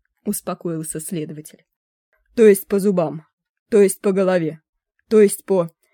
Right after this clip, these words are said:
В общем, я легко с этим справлюсь. Минутку. А как я это сделаю?» «Я пришлю вам помощников».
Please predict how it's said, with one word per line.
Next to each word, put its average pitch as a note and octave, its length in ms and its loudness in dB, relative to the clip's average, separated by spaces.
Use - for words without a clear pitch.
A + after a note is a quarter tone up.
В G#3+ 120 2
общем, A3+ 300 4
я A3+ 160 4
легко G3+ 320 0
с - 80 -12
этим F3+ 220 -6
справлюсь. D#3+ 640 -6
Минутку. G#3 580 -2
А A3+ 140 2
как A#3+ 200 0
я F#3+ 200 0
это F#3+ 160 -4
сделаю?» D#3 500 -8
«Я G3+ 260 0
пришлю G3+ 360 -6
вам F#3+ 140 -4
помощников». E3+ 680 -10